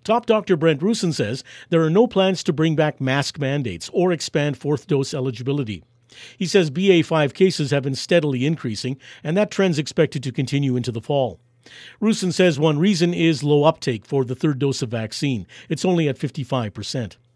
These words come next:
The first batch of mosquitoes carrying West Nile virus have been found in the R M of Headingley.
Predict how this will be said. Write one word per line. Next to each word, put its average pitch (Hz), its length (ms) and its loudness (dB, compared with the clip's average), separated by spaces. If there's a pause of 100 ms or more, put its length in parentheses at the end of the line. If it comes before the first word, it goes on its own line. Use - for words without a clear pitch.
(720)
The - 100 -4
first 220 280 4
batch 190 260 2
of 165 80 -4
mosquitoes 196 580 2
carrying 165 360 2
West 156 260 0
Nile 151 260 2
virus 170 420 2
have 156 120 2
been 143 140 -2
found 165 320 2
in 156 80 2
the 156 120 2
R 135 200 0
M 143 100 0
of 143 140 0
Headingley. 156 440 0